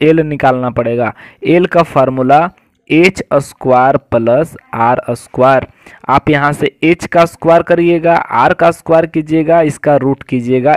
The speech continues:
एल निकाल लीजिएगा, ठीक है। अब फिर लिखिएगा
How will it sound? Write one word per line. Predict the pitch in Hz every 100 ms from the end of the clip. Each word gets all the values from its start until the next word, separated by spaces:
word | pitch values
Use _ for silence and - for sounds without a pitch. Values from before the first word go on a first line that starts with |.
| -
एल | 135 131
निकाल | 127 120 110 110
लीजिएगा, | 110 110 113 113 95 - _ _ _ _
ठीक | 127 -
है। | 226 - _ - - - - -
अब | 180 190 190
फिर | - 185
लिखिएगा | 170 - 170 156 170